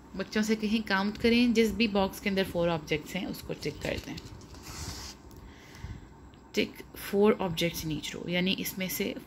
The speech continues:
four, four पे उन्होंने tick लगानी है, जहाँ पर four complete हो जाए। जैसे for example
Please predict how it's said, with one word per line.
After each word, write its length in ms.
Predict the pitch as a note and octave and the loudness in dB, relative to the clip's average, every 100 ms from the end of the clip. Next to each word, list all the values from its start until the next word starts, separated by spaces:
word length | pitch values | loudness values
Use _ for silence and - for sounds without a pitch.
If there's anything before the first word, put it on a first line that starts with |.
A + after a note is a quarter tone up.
| - | -2
four, 180 | F3 E3+ | 0 0
four 200 | E3 D#3 | 0 -2
पे 140 | E3+ | 0
उन्होंने 220 | E3 E3+ | 0 0
tick 240 | E3+ D#3+ D3+ | -2 -6 -4
लगानी 420 | C#3+ C3+ - - | -4 -4 -6 -8
है, 120 | D#3 | -6
जहाँ 200 | D#3+ E3 | 0 0
पर 140 | E3 | 0
four 240 | F3+ F3+ E3+ | -2 0 0
complete 340 | F3 D#3+ E3+ | -2 -2 0
हो 60 | D#3+ | 0
जाए। 120 | D#3 | 0
जैसे 240 | F3 F3+ | 0 0
for 180 | F#3+ F3 | -2 -4
example 400 | E3+ E3 D#3+ - | -2 -4 -2 -6